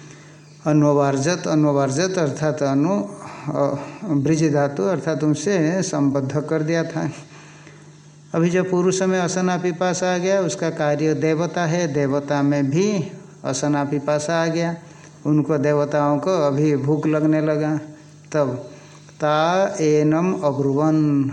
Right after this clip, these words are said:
अभी देवता जब असना पिपासा से पीड़ित हुए, एनम, एनम अर्थात सृष्टिकर्तारम,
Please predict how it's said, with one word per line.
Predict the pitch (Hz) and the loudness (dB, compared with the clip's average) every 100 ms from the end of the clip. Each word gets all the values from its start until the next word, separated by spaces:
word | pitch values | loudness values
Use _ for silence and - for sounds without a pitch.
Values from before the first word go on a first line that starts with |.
| 147 | -2
अभी | 147 156 | 0 0
देवता | 147 151 160 160 165 170 | 2 0 0 0 -2 0
जब | 160 147 | 0 0
असना | 143 156 156 151 | 0 0 0 0
पिपासा | 151 147 147 143 147 | -2 0 0 0 -2
से | 139 151 | -2 -4
पीड़ित | 143 147 156 160 | -2 -2 -2 -2
हुए, | 170 156 175 180 190 185 - | 0 0 0 0 -2 -4 -4
एनम, | 151 147 147 156 165 156 147 156 | -2 2 2 2 2 2 0 -2
एनम | 156 165 160 165 | 0 2 2 0
अर्थात | 160 185 185 | -2 -2 -2
सृष्टिकर्तारम, | 175 165 156 - 190 185 143 127 135 123 123 117 | -2 -2 -2 -2 -2 0 -2 -2 -4 -4 -4 -6